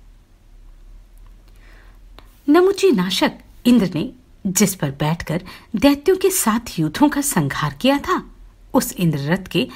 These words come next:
समीप जाकर उदार हृदय वाले कुंती पुत्रों ने उसकी परिक्रमा की। साथ ही उन्होंने अत्यंत हर्ष में भरकर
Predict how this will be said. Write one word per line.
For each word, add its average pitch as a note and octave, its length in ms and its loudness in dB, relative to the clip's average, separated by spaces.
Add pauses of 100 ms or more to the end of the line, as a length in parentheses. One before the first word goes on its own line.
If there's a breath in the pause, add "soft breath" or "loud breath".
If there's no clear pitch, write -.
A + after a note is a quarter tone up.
(220 loud breath)
समीप F#4 500 2
जाकर D#4 460 -2
उदार F#3 320 0
हृदय E3 320 -2
वाले D#3+ 320 -6 (220)
कुंती D#3+ 280 -2
पुत्रों F#3+ 360 -2
ने G3 180 0 (340 loud breath)
उसकी - 280 2
परिक्रमा D3 540 -2
की। - 180 -14 (480)
साथ - 360 0
ही B3+ 240 -4 (340 loud breath)
उन्होंने E4+ 380 2
अत्यंत A#3 540 -2
हर्ष - 380 -4
में C4+ 160 0
भरकर - 380 -4